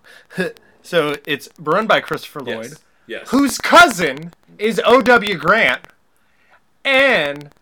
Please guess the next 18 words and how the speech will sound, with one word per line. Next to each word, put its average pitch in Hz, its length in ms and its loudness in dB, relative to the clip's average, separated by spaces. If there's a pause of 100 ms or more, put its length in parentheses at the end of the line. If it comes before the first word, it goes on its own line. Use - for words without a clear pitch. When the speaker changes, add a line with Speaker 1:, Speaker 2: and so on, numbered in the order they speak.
(280)
Speaker 1:
inside 220 760 4 (120)
of 202 280 2
the 165 140 -6
package 202 840 -2 (320)
was 190 800 0 (140)
Speaker 2:
Yup. 98 520 -14 (760)
Speaker 1:
the 247 120 -6
new 254 180 -8
Monkees 196 720 -12 (760)
pipe, - 400 -18 (960)
the 139 80 -14
Monkees 156 440 -12 (140)
jaw. 110 380 -14 (920)
Uh, 156 380 -4 (100)
<coughs> - 460 -2 (720)
it's 180 180 -12
not 196 140 -2
broken. 220 380 -10